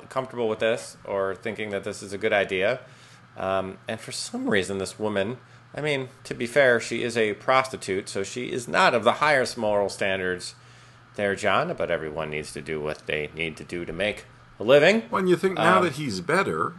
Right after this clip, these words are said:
Speaker 2: I mean, you know, she, you, what, what do you do? You talk about what you know. I mean, I think she was just doing, you know, what, what she could do.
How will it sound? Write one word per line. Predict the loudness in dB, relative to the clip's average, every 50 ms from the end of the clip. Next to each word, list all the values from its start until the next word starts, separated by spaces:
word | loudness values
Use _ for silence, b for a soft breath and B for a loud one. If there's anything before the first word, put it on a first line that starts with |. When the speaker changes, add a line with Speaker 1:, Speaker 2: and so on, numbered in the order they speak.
| -8 -4
Speaker 2:
I | -2 -2
mean, | -2 -2 -2 -4 -6 -8 -12 -12 -10
you | -8
know, | -6 -6 -6 -8 -8
she, | -8 -8 -6 -6 -6 -6 -6
you, | -6 -6 -6 -6 -10 -18 -20 -20 -8 -6
what, | -4 -4 -4 -4
what | -4 -2 -2
do | -2 -2
you | -2
do? | 0 0 0
You | 0 -2
talk | -2 0 0 0 0 0
about | 2 4 4 4
what | 4 2 0 0
you | -2
know. | 0 0 0 0 -2 -6 -8 -10 -16 -20 -20 -20 -20 -20 -20 -20 -20 -20 -16
I | -14
mean, | -10 -10 -8
I | -8
think | -6 -6 -8 -6
she | -6 -4 -2
was | -2 -2 -2 -2
just | -4 -8 -6 -6
doing, | -4 -4 -2 -4 -4 -6 -8 -12 -18 -20 -20 -20 -20 -20 -20 -20 -20 -20 -20 -18 -14
you | -12 -10 -8
know, | -6
what, | -4 -2 -2 -2 -2
what | -2 -2 -2 -4
she | -6 -8 -6
could | -6 -4 -4
do. | -2 -2 -2 -2 -4 -6